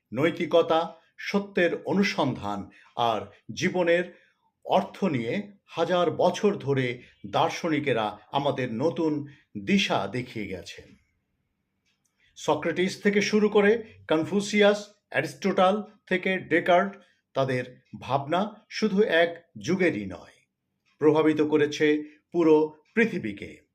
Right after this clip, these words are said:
আজকের এই ভিডিওতে আমরা জানব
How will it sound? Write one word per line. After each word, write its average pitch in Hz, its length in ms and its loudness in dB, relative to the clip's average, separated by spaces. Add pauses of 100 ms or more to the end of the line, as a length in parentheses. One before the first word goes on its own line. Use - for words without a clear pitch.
(460)
আজকের 135 420 0 (300)
এই 123 180 -4 (200)
ভিডিওতে 180 460 0 (280)
আমরা 117 240 -2
জানব 135 360 -2